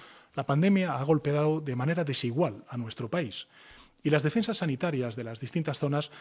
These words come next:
no se encuentran en un mismo estado. Por otro lado,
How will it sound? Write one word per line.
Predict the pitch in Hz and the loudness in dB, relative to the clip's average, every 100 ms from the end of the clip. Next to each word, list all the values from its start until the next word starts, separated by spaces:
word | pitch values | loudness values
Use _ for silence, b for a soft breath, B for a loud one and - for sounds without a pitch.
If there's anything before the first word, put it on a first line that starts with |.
| B B | B B
no | 147 147 | -2 0
se | 143 | 0
encuentran | 123 143 143 147 151 - _ _ | 0 0 0 -2 -2 -6 _ _
en | 131 | -2
un | 127 | 0
mismo | 120 117 110 | 0 -2 -8
estado. | - 87 92 _ b b b _ | -8 -12 -16 _ b b b _
Por | 131 | 0
otro | 139 147 | 2 4
lado, | 165 185 | 4 4